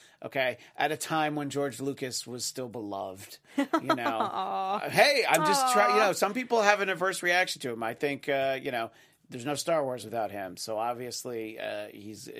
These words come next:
Speaker 1: got a brilliant mind. Indiana Jones, you know, come on, he and
Speaker 2: Hey,
Speaker 1: Steven Spielberg together.
Speaker 2: agreed, yeah.
Speaker 1: So, uh, the, yeah, the Howard the Duck movie, let's just say is a little bit of a mis-, misstep, as it were. But,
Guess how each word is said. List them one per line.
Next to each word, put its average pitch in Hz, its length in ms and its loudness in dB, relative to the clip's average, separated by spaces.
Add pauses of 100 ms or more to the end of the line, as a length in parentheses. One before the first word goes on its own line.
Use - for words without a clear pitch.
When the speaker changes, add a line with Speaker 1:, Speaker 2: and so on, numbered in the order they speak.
Speaker 1:
got 117 180 -6
a 110 40 -10
brilliant 113 320 -8
mind. 101 220 -10 (200)
Indiana 170 320 0
Jones, 123 560 0
you 131 80 -8
know, 117 140 -6
come 135 160 -10
on, 120 80 -6
he 120 180 -8
and 127 200 -8
Speaker 2:
Hey, 240 140 2
Speaker 1:
Steven 131 200 -6
Spielberg 208 380 -4
together. 185 180 -4
Speaker 2:
agreed, 175 260 -4 (160)
yeah. 175 180 0
Speaker 1:
So, 180 480 4
uh, 156 400 6 (100)
the, 156 120 -2
yeah, 151 180 6
the 143 120 0
Howard 202 300 4
the 196 60 -2
Duck 185 240 4
movie, 165 380 0 (240)
let's 330 120 -8
just 349 140 -2
say 202 140 4
is 175 80 2
a 151 60 -6
little 165 120 0
bit 147 140 0
of 131 100 -4
a 120 60 -6
mis-, 117 380 -8 (140)
misstep, 135 760 -4 (160)
as 107 180 -4
it 107 100 -8
were. 98 320 -4 (400)
But, 143 380 2